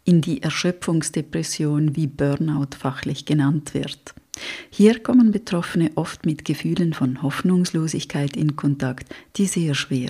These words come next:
auszuhalten sind. Schauen wir uns an, was dabei beziehungsweise in Stresszuständen in unserem Körper passiert.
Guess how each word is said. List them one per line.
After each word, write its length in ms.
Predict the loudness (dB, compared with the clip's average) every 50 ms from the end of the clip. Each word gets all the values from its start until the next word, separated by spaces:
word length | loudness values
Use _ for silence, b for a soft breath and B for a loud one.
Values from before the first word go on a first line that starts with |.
| -8 -8 -6
auszuhalten 760 | -6 -6 -6 -8 -6 -2 -2 -2 0 -2 -4 -2 0 2 2
sind. 480 | 2 0 -2 -4 -4 -6 -8 -12 -18 -20 _ _ _ _ _ _ _ _ _ _ _ -4
Schauen 360 | 0 2 4 8 10 12 12
wir 160 | 12 12 10
uns 200 | 10 8 6 6
an, 240 | 4 4 4 4 2
was 240 | 2 0 -2 -4 -4
dabei 500 | -4 -2 -2 -2 -2 0 2 2 2 2
beziehungsweise 720 | 2 0 -2 -2 0 2 2 2 2 0 -2 -2 0 0
in 160 | 0 0 0
Stresszuständen 1200 | 0 0 -2 -2 -2 -2 -2 0 0 -2 -6 -4 -4 -2 -2 0 0 0 2 2 2 2 2 2 2
in 160 | 2 4 4
unserem 440 | 4 4 2 2 2 2 2 2 0
Körper 400 | 0 -4 -4 -4 -4 -6 -8 -6
passiert. 720 | -4 -4 -4 -2 -4 -4 -2 -2 -2 -4 -6 -14 -16 -20